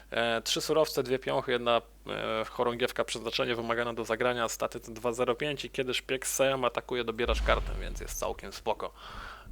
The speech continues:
E, znowu ten beznadziejny gul, którego nikt praktycznie nie gra. Rzadko kiedy go się wyduje.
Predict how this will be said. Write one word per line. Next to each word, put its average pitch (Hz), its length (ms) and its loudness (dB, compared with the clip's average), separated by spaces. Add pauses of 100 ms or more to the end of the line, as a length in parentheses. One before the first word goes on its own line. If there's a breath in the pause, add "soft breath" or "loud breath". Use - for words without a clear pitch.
(100)
E, 113 360 4
znowu 139 380 6
ten 123 220 2
beznadziejny 120 560 2
gul, 120 260 2
którego 113 580 0
nikt - 180 -10
praktycznie 110 440 -4
nie 113 120 2
gra. 117 240 6 (680 loud breath)
Rzadko 110 280 -4
kiedy 113 220 -4
go 110 120 -2
się 107 140 -10
wyduje. 117 400 0